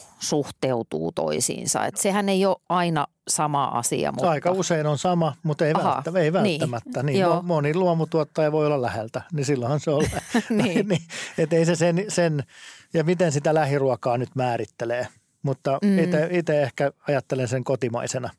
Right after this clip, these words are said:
Speaker 1: Niin, et
Speaker 2: Tai
Speaker 1: kaikki,
Speaker 2: si-, niin,
Speaker 1: niin,
Speaker 2: niin,
Speaker 1: joo.
Speaker 2: niin, sen voi ajatella vaikka ihan, että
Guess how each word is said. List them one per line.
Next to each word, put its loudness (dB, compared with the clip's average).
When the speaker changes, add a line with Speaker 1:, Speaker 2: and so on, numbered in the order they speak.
Speaker 1:
Niin, 2
et 0
Speaker 2:
Tai 4
Speaker 1:
kaikki, 2
Speaker 2:
si-, -6
niin, 2
Speaker 1:
niin, 0
Speaker 2:
niin, 2
Speaker 1:
joo. 2
Speaker 2:
niin, 0
sen 0
voi 4
ajatella 2
vaikka 0
ihan, 2
että -4